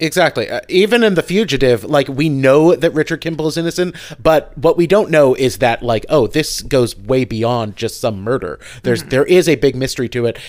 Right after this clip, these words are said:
Speaker 1: And the, you know, conspiracy with Royce just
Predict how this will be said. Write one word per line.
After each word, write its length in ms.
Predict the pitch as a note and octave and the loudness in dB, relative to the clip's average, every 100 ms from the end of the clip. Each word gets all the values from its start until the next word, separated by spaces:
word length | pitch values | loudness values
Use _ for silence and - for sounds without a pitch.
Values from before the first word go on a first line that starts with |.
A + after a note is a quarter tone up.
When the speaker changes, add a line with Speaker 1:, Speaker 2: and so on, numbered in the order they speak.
| F3 | -6
Speaker 1:
And 340 | F3+ F3+ E3 E3+ C#3+ | 0 2 2 -2 -6
the, 520 | A2+ F3 E3+ D#3+ - _ _ - - | -4 0 0 -2 -8 _ _ -20 -12
you 120 | E3+ | -6
know, 200 | E3 D#3 G2 A2+ _ - | -4 -4 -10 -20 _ -12
conspiracy 680 | D#3+ - F3 F3+ E3+ E3+ | -10 -6 0 0 0 -4
with 160 | D3 C#3+ | -4 -4
Royce 420 | C3+ D#3 C#3 - | 0 2 2 -2
just 400 | B2+ C#3 B2+ - | -4 -2 -2 -4